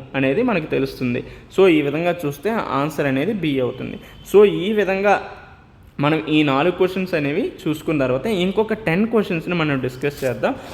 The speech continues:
So, ఇందులో భాగంగా ఫస్ట్ క్వశ్చన్ చూసుకుంటే, "In which of the following case the Supreme Court hold that the preamble is a part of the Constitution?" So,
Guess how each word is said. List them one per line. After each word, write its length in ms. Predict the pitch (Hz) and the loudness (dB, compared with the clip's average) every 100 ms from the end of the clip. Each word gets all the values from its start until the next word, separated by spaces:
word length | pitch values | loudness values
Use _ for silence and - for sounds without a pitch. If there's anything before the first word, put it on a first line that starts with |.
| - - | -8 4
So, 120 | 208 180 | 6 6
ఇందులో 300 | 180 233 208 | 4 2 4
భాగంగా 360 | 175 151 175 | 4 4 0
ఫస్ట్ 360 | - 175 - 214 | 0 -2 -2 -2
క్వశ్చన్ 320 | 220 175 151 | -2 -2 -2
చూసుకుంటే, 720 | 139 - 135 135 175 143 233 - - - - - - - - - - - | -2 -2 -2 2 4 4 0 -8 -20 -20 -20 -20 -20 -20 -20 -20 -8 2
"In 60 | 143 | 4
which 160 | 160 220 | 4 4
of 100 | 208 | 2
the 120 | 226 | 2
following 420 | 208 185 190 196 190 | 6 6 6 0 0
case 360 | 160 139 160 - - - - - - - | 2 4 2 -2 -14 -20 -20 -20 -20 -4
the 80 | 156 156 | -2 0
Supreme 340 | 165 - 220 214 196 | -2 2 2 4 6
Court 240 | 196 196 185 - - - - - - - | 6 4 -2 -4 -10 -20 -20 -20 -12 0
hold 220 | 165 190 | 4 4
that 180 | 160 139 | 2 0
the 120 | 127 135 | 0 -4
preamble 440 | 143 156 170 170 151 | -2 0 0 0 -2
is 120 | 139 | -2
a 120 | 202 - | -4 -4
part 260 | 139 139 139 | -4 -2 -2
of 60 | 127 | -2
the 100 | 131 143 | -2 0
Constitution?" 540 | 131 127 123 - 120 | -2 -2 -4 -2 -6
So, 380 | 110 - 165 165 | -6 0 4 4